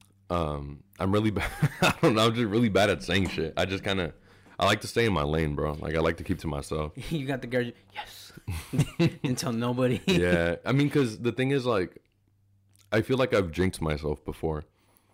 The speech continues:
Speaker 1: when I, when I disclose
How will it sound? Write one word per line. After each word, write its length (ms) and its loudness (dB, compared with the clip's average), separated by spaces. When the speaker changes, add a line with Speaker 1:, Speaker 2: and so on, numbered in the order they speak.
Speaker 1:
when 260 2
I, 400 0
when 180 0
I 440 -4
disclose 720 0